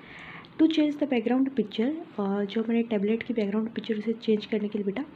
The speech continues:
tap this icon from the horizontal bar। ये जो आपका horizontal bar होता है बेटा tablet का, इसके ऊपर ना कुछ तीन डॉट्स ऐसे present होते हैं, ठीक है,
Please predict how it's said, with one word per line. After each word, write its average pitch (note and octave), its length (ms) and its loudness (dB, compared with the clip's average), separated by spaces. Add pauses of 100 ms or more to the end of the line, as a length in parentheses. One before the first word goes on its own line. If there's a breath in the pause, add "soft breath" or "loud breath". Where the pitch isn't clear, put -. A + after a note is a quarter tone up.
(560 loud breath)
tap B3+ 140 6 (520)
this C4+ 240 2
icon G#3 420 0
from A#3 460 4
the A#3 200 2
horizontal A3 500 2
bar। F3+ 160 -4
ये - 580 -14
जो D4 120 4
आपका D4 180 0
horizontal B3+ 680 6
bar A3+ 200 4
होता C#4 200 4
है G#3+ 60 2
बेटा A3 140 -2
tablet G#3 480 0
का, B3+ 100 0
इसके C4 260 0
ऊपर C#4 180 -2 (100)
ना C#4 160 4
कुछ - 380 -10
तीन C#4 240 8
डॉट्स A#3+ 460 4 (380)
ऐसे A3+ 300 0 (260)
present A3 400 2
होते F#3 220 -6
हैं, E3+ 180 -12
ठीक - 180 0
है, F#3+ 60 -6